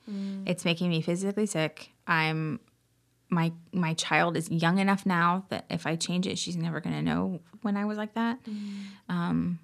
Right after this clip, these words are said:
Speaker 2: and I was never angry with her, but,
Speaker 1: Mm-hmm.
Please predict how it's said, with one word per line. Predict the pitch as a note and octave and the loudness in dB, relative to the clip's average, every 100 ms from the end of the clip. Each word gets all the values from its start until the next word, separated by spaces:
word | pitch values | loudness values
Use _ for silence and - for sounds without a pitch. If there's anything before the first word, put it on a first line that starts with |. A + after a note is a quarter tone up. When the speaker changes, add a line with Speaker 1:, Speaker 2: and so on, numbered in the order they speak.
| _ _ _ _ _ G3+ | _ _ _ _ _ 2
Speaker 2:
and | |
I | G3+ | 4
was | F#3 | 6
never | D#3+ | 2
angry | C3+ C3 C#3+ | 0 -4 -6
with | C#3 | -8
her, | - C#3 D3 - | -4 -2 -2 -2
but, | C#3 - - | -2 -4 -10
Speaker 1:
Mm-hmm. | A#3 A#3 | -10 -10